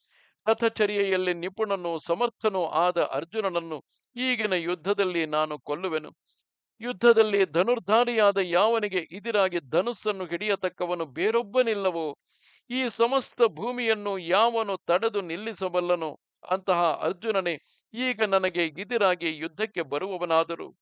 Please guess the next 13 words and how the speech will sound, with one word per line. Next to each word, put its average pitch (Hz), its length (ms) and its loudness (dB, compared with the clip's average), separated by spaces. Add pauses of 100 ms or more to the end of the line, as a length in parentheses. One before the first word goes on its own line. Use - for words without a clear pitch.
(920)
ಈಗ 220 280 -2
ನಾನು 175 280 2 (100)
ಅವನನ್ನು 175 500 -2
ಎದುರಿಸಿ 180 540 -8
ಕೊಲ್ಲುವೆನು. 143 540 -8 (640)
ಯಾವನು 202 480 6
ಖಾಂಡವ 208 560 4
ಪ್ರಸ್ಥದಲ್ಲಿ 190 640 0 (120)
ದೇವತೆಗಳೊಡಗೂಡಿದ್ದ 185 1160 0
ಸಮಸ್ತ 214 560 -2
ಭೂತಗಳನ್ನು 185 720 0
ಜಯಿಸಿದನೋ, 160 640 -6 (480)
ಅಂತಹ 185 320 2